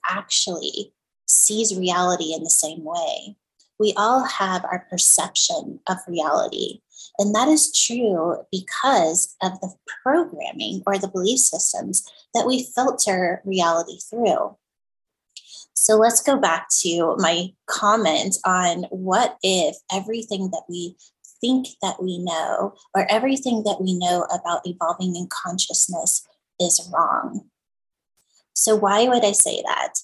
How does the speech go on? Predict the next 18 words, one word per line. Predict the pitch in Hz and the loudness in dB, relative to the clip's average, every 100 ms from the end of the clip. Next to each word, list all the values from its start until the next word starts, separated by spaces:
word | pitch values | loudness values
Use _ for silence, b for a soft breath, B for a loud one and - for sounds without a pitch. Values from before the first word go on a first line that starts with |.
| - B - | -12 B -4
Well, | 185 185 180 220 240 202 | 2 4 4 4 2 -2
because | 196 190 190 185 185 | -6 -4 -2 0 0
it's | 185 - | 0 -2
time | - 175 175 | -2 -6 -6
to | 175 | -8
turn | - - 165 | -8 -8 -8
things | - 156 156 - | -8 -6 -6 -6
inside | - - - - - | -4 -4 -4 -8 -8
out. | - - - - B B B - | -8 -4 -4 -4 B B B -2
If | 214 | 0
we | 220 233 302 | 0 2 4
are | 320 220 | 4 4
looking | 185 190 190 196 180 170 - | 4 2 0 -4 -2 -2 0
in | 185 185 | 2 2
our | 180 180 | 2 0
environment | 170 170 175 160 185 196 190 - 185 - - b b - | 0 -4 -4 -2 -2 -2 -2 -2 -2 -2 -4 b b -4
to | 196 | 2
see | - - - 214 214 196 170 - - | 6 6 6 4 4 4 2 -2 -6